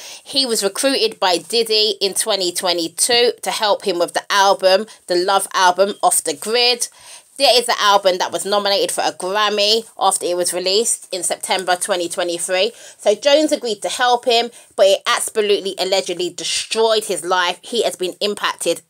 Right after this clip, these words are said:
ever since. What did Diddy allegedly do to him? Let's talk about this. Now, as you know, Diddy's been accused of sexually assaulting many, many people. He's also been accused of being homosexual. But Diddy,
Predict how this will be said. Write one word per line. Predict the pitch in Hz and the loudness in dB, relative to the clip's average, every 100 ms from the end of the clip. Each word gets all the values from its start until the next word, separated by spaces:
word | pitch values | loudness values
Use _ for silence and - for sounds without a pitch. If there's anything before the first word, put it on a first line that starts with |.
| 190 | -4
ever | 185 165 | -4 -4
since. | - 233 226 226 - - _ _ _ | 0 2 0 -2 -10 -14 _ _ _
What | 170 226 254 - | -8 -2 -2 -2
did | 285 | -6
Diddy | 226 190 185 - | -4 -2 -2 -2
allegedly | 180 175 175 170 170 | -2 -2 -4 -6 -6
do | 147 165 151 | -6 -6 -8
to | 143 | -8
him? | 147 160 208 _ _ _ | -6 -6 -8 _ _ _
Let's | 160 147 - | -6 -4 -2
talk | - 381 202 | -2 0 -2
about | - 127 87 | -4 -4 -4
this. | 127 120 - - - - | -6 -8 -10 -14 -18 -14
Now, | 202 262 - | -4 -2 0
as | 403 - | -2 0
you | 320 | 0
know, | 240 | 0
Diddy's | 185 214 208 185 | 0 -2 -4 -6
been | 185 | -4
accused | 175 - 190 196 202 | -4 -4 -2 -2 -2
of | 180 | -4
sexually | - - - 190 | -4 -6 -4 -4
assaulting | 175 208 175 175 170 - | -2 2 2 0 -4 -6
many, | 202 220 226 220 208 | -4 -2 0 0 0
many | 202 190 185 | -2 -4 -4
people. | 220 196 214 226 | -4 -4 0 0
He's | 226 - | -2 -4
also | 254 320 - 208 190 - - | 0 0 0 -2 -2 -6 -12
been | 220 202 | -4 -4
accused | 196 - 214 - | -4 -2 -2 -2
of | 180 - - | -4 -6 -4
being | 190 | -4
homosexual. | 180 214 185 170 - - 240 - - 240 233 226 226 - - - - | -4 -2 -2 -2 -4 -2 -2 -2 -2 2 2 2 -2 -16 -18 -16 -2
But | 247 - | 0 0
Diddy, | 370 392 269 233 254 | 0 0 0 0 -2